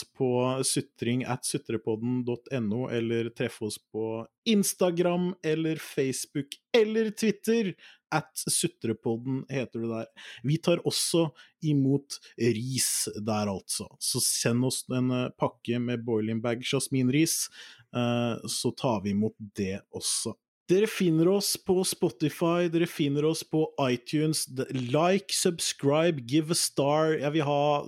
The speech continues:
så sjukt mange femstjerners ratinger og firestjerners ratinger og alle typer ratinger og sånt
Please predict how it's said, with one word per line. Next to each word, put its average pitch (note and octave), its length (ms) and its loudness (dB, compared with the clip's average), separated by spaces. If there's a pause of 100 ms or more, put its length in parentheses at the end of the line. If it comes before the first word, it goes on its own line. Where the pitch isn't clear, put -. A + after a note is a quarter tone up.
(100)
så - 240 -2
sjukt D3 480 -2
mange C#3 320 4
femstjerners C3 680 0
ratinger C3+ 680 0
og B2+ 400 -2
firestjerners B2 720 -2
ratinger B2+ 640 2
og A#2+ 500 0
alle C3 300 4
typer C3+ 320 0
ratinger A#2+ 480 0
og - 80 -2
sånt A#2+ 180 0